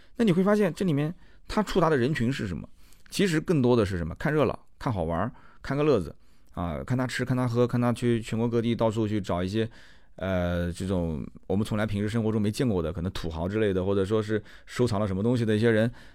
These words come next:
去帮你去猎奇啊，找乐子。好，那所有的这些汽车厂家的客户，他所要触达的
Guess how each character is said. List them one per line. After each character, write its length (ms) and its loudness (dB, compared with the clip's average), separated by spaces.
去 180 2
帮 220 2
你 100 2
去 120 -2
猎 260 2
奇 500 -6
啊， 220 -6
找 140 -4
乐 160 2
子。 140 -8
好， 240 -12
那 220 2
所 220 2
有 80 8
的 80 6
这 100 0
些 120 2
汽 160 -4
车 80 2
厂 100 2
家 80 -2
的 80 2
客 180 2
户， 280 -2
他 420 -2
所 480 0
要 180 2
触 380 6
达 240 -4
的 180 2